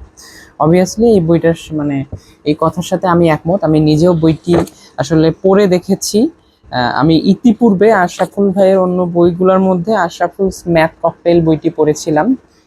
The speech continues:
সেই বইটিও মূলত, আহ, দেখা যাচ্ছে যে আমাদের বেসিক ক্লিয়ার করার মতো একটা বই। আমরা যে দেখা যাচ্ছে যে যারা হাই স্কুল লাইফে ফাঁকি দিয়ে আসি, তাদের জন্য কাজে দেয়। তো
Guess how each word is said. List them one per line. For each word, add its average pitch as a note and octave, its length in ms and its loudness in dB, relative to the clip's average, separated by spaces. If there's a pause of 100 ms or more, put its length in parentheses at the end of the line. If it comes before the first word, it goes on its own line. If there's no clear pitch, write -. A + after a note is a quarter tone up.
(120)
সেই F3+ 220 2
বইটিও F#3 420 2
মূলত, F#3 440 0
আহ, F#3+ 580 -4
দেখা E3 240 0
যাচ্ছে F3 240 -2
যে G3+ 40 2
আমাদের F#3+ 300 2
বেসিক E3 460 -2
ক্লিয়ার F#3+ 420 0
করার F3 220 0
মতো E3 220 0
একটা D#3 200 -4
বই। A2+ 260 -4 (200)
আমরা D#3 240 0
যে D#3 200 0
দেখা D3+ 240 0
যাচ্ছে D3+ 280 -2
যে D#3 200 0
যারা D3 360 0
হাই C#3 220 -2
স্কুল D#3 220 -6
লাইফে D3 420 0 (100)
ফাঁকি D#3+ 240 -6
দিয়ে D#3 200 0
আসি, F#3+ 180 -6
তাদের D3 280 -2
জন্য C3+ 260 -2
কাজে B2 240 -4
দেয়। - 140 -12
তো D3+ 200 0